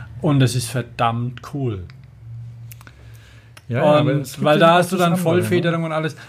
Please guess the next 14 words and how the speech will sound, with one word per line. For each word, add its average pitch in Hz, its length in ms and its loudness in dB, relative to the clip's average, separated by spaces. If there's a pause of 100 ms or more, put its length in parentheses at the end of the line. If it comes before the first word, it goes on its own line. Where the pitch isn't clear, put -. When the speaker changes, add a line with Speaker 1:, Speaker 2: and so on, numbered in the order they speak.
(120)
Speaker 1:
Aber 151 260 -2 (580)
die 202 220 4
Sache, 135 340 4
dass 120 180 -2
du 127 60 -6
tatsächlich 160 600 -4
nur 127 160 0
ein 120 100 -2
bisschen 175 320 -2
Unterstützung 156 600 -4
dir 120 160 0
am 110 80 -2
Berg 143 420 2
holst 120 440 -10